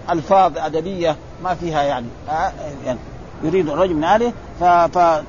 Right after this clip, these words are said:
ثم بعد ما يريد الرجل، فقال: "إنها"، فقالوا: "إنها حائض". فقالوا، آه، يعني، بمعنى فقالت هي، جاءوا بضمير ال-، قالوا، يعني، هذا قالوا ال-، الواو لل-، إيه؟ للذكور، يعني،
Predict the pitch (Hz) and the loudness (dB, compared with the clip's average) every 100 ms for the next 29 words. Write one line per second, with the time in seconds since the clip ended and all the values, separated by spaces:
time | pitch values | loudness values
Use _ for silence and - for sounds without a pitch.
0 | - 208 180 160 151 160 151 156 165 175 | -4 0 2 2 2 0 -2 -2 -2 -2
1 | 160 156 185 190 156 170 160 196 208 160 | 0 0 2 4 2 0 2 4 4 2
2 | 165 196 202 185 170 170 185 196 180 175 | 4 6 6 4 -2 -4 0 2 4 4
3 | 135 120 - - - - - - 170 175 | 2 -2 -12 -16 -18 -18 -18 -6 -2 2
4 | 240 226 190 185 170 - - 202 247 311 | 4 6 4 0 -6 -12 -8 0 2 0
5 | - 165 175 196 214 226 190 226 285 - | -6 -6 -4 -2 -2 0 0 -2 -2 -6
6 | - - 220 214 302 269 240 254 185 - | -16 -4 -2 4 4 4 0 -2 -4 -4
7 | - - - - - - - - - - | -10 -20 -20 -18 -18 -18 -18 -18 -18 -14
8 | - 165 165 240 254 202 196 208 185 147 | -10 -8 0 2 2 0 -2 0 -2 -2
9 | - - - 170 156 151 139 143 160 156 | -8 -8 0 2 2 -2 -2 0 -2 -2
10 | 175 196 175 156 160 156 160 196 180 160 | 0 2 0 0 -2 -2 2 2 2 -2
11 | 147 - 175 202 196 180 226 330 254 156 | -4 0 2 2 0 0 0 2 2 2
12 | 127 | -4